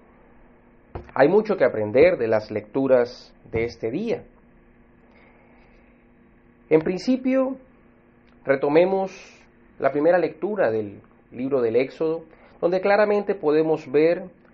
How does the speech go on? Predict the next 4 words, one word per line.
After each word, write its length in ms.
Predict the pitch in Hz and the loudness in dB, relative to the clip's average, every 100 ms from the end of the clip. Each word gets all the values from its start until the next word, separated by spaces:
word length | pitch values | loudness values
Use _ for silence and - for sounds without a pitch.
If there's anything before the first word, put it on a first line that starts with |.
| _ - _ | _ -20 _
una 320 | - 185 165 | 0 4 4
actitud 600 | 156 - 117 113 160 196 - - _ _ _ _ - | 4 -2 -16 -4 -4 -4 -10 -20 _ _ _ _ -8
del 180 | 117 113 | -2 -2
pueblo 520 | - 143 175 190 208 | 6 8 8 4 -8